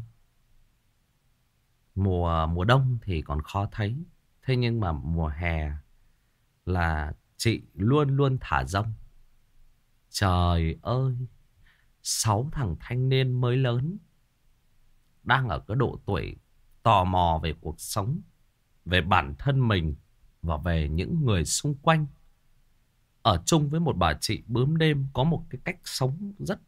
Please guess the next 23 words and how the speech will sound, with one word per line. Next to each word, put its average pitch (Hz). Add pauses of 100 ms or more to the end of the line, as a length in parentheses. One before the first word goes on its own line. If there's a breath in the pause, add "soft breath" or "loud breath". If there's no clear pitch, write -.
(100)
phóng 156
khoáng, 156
thoải -
mái 110 (920)
và 76
chuyên 165
thả 69
rông. 135 (560 loud breath)
Cứ 202
mỗi 175
khi 185
hè 123
đến 135
là 98
chị - (1400)
mặc 113
hàng 110
loạt 110
những 95
cái 165
bộ 113
váy 143 (100)
hoa. 170